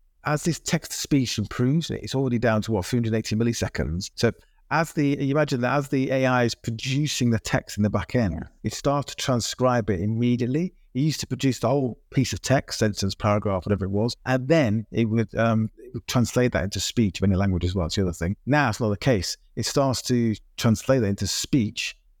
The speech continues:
Speaker 1: immediately, but then it's, you know, a couple hundred milliseconds. And that means that, you know, call centers,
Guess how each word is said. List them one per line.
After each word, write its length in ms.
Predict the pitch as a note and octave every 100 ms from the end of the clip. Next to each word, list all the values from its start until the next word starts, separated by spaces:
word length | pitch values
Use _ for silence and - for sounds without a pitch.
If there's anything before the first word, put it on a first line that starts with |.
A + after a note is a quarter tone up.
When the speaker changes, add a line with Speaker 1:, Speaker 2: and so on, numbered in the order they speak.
| -
Speaker 1:
immediately, 640 | A#2+ B2+ C3 B2+ F#2 F2
but 80 | F#2
then 180 | G#2 G2+
it's, 180 | -
you 80 | -
know, 160 | G2 F#2
a 40 |
couple 220 | - -
hundred 280 | G#2+ G#2+ G2+
milliseconds. 600 | G#2 A2+ - D#2 D2 D2+ -
And 100 | B2+
that 100 | E3
means 280 | D#3 C#3 A2
that, 120 | B2
you 80 | B2
know, 160 | G#2+ G#2 -
call 320 | - C3 C3
centers, 760 | B2 G2 F#2 - E2 - -